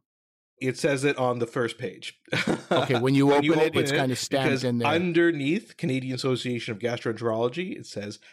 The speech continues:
Speaker 1: Astra Pharma, Inc. So we would
Speaker 2: Mm-hmm.
Speaker 1: get these types of things all
Speaker 2: And
Speaker 1: the
Speaker 2: does it
Speaker 1: time.
Speaker 2: say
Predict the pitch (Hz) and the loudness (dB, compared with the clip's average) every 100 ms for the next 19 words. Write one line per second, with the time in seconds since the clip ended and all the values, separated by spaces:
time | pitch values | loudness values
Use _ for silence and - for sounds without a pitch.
0 | _ - 120 123 - 127 117 117 113 110 | _ -6 -4 -4 -2 -4 -2 0 0 -2
1 | 101 - 113 101 - _ _ _ _ - | -8 -10 -12 -12 -20 _ _ _ _ -20
2 | - - - - - - 226 180 214 - | -20 -20 -20 -20 -16 -6 -2 0 0 0
3 | 190 170 220 - 254 139 120 - - - | -2 -2 -4 -4 -6 -4 -4 -8 -8 -6
4 | 165 156 143 175 160 143 156 175 190 180 | -6 -6 -4 0 0 0 2 6 6 4
5 | - 202 | 4 4